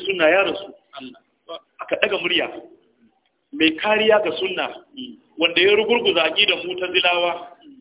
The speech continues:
Speaker 1: da ƴan Jahamiyya ya rasu. Abul Hasan Al-Ash'ari, rahimahullah.
Speaker 2: Amin. بعد وفاة أبي الحسن الأشعري وعلى يد أئمة المذهب.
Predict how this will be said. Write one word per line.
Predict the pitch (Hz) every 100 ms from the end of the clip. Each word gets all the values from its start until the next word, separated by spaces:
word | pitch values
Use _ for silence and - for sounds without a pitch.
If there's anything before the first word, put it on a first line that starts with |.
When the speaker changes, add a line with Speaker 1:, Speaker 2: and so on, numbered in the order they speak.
| _ _ _ _ -
Speaker 1:
da | 151
ƴan | 202 202
Jahamiyya | 180 156 170 180 147
ya | 165 185
rasu. | 160 - - _ _ _ _ -
Abul | 202 185 160
Hasan | 214 196 160
Al-Ash'ari, | 151 170 185 156 131 - _ _
rahimahullah. | 180 185 156 151 147 120 - 135 117
Speaker 2:
Amin. | 160 156 _ _ - - - _ _ _ 151
بعد | 208 247
وفاة | 226 214 226 226 220
أبي | 208 214
الحسن | 202 202 208
الأشعري | 214 185 202 - 185 190 196 - _ 165
وعلى | 196 220 202 196
يد | 208 202
أئمة | 175 190 196 196 185
المذهب. | 180 190 185 175